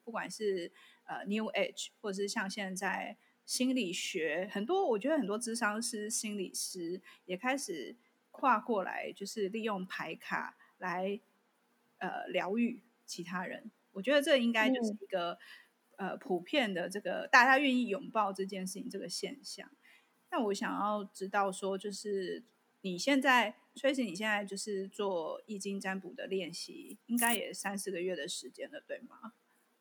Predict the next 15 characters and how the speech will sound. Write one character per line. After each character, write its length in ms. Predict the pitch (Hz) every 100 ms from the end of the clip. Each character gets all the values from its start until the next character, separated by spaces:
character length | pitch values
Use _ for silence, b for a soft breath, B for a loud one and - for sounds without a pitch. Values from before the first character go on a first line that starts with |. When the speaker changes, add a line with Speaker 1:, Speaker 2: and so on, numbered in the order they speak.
| _ _
Speaker 2:
对。 380 | 262 214 185 - - - _ _
Speaker 1:
那 300 | 285 269 240 B -
你 360 | 196 180 180 - _ _ _
现 260 | - - 294
在 220 | 285 247
遇 160 | 262 254
到 260 | 240 226 190
的 100 | 190
这 160 | 190
些 200 | 190 202
来 180 | 202 180
找 240 | 185 180
你 140 | 190 185
的 120 | 175
人， 220 | 160 147